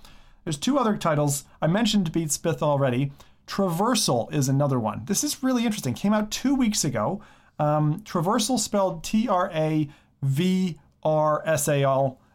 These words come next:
um, Trav-, Viarsal, I guess you could call it, has a pyramid mode, which, like T for God, will take your space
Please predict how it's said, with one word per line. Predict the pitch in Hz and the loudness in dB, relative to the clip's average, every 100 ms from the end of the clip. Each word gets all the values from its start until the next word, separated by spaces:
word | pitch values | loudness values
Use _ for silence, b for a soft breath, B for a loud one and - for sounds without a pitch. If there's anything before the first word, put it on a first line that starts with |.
| _ | _
um, | 143 147 139 143 143 | 0 2 2 2 -2
Trav-, | - 156 139 151 | -4 -4 -4 -2
Viarsal, | 156 160 156 - 127 127 131 | 0 2 0 0 0 -2 -4
I | 147 | -4
guess | 135 135 | -2 -2
you | 127 | -4
could | 120 | -4
call | - 127 | -2 0
it, | 139 - _ _ _ _ _ _ - | 0 -4 _ _ _ _ _ _ -6
has | 180 190 | -2 0
a | 185 | -2
pyramid | - 247 269 220 165 | -2 -2 2 2 2
mode, | 135 127 139 190 B B B | 2 2 0 -2 B B B
which, | - 165 - - | -2 -2 -2 -4
like | 156 151 160 240 254 - | -2 0 0 -2 -4 -4
T | 214 214 | 0 0
for | 208 175 | 0 -2
God, | 165 117 131 185 b b - | 0 0 0 -2 b b -4
will | 151 | -4
take | 143 190 247 214 | 0 0 0 0
your | 247 | -2
space | 208 - 131 170 - | -2 -2 -4 -4 -6